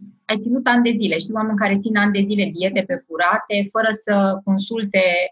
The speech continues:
un nutriționist, fără să se gândească măcar, fără să se gândească măcar că,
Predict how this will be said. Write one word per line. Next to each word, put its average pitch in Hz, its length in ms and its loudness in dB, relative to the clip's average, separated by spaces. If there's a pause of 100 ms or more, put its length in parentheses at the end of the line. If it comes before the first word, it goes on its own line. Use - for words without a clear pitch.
(420)
un 190 180 -4 (220)
nutriționist, 190 640 0
fără 247 160 0
să 247 200 0
se 240 100 -8
gândească 208 680 4
măcar, 160 600 0 (120)
fără 214 200 0
să 214 160 -8
se 208 100 -2
gândească 185 540 -2
măcar 147 580 -4 (440)
că, 202 520 2